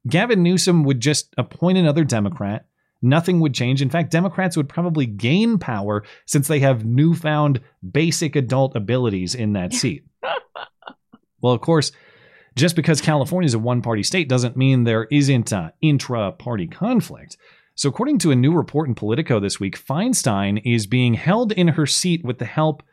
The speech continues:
Speaker 1: of Nancy Pelosi in service to Adam Schiff.
Speaker 2: Oh!
Speaker 1: So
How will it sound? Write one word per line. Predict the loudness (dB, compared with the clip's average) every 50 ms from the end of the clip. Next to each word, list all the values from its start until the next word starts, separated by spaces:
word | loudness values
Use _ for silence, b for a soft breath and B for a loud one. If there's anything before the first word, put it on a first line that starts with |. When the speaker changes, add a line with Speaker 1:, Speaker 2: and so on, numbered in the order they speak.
| _ _ _ _
Speaker 1:
of | -2 0 0 0 0 -2 -2 -4
Nancy | -2 0 2 2 2 2 2 0 0 -2 -2
Pelosi | -2 -2 0 2 2 2 2 0 -2 -4 -6 -10 -12 -16 _ _ _ 2
in | 2 2 2
service | 2 0 -2 -2 -2 -2 0 0 -2 0 0
to | -2 -4 -4 -2
Adam | -2 0 2 2 2 2 0
Schiff. | -2 -2 -2 0 0 0 -2 -6 -6 0 2
Speaker 2:
Oh! | 4 4 4 4 4 4 4 4 4 4 4 4 4 4 2 2 2
Speaker 1:
So | 2 2 2 0 0 -2 -6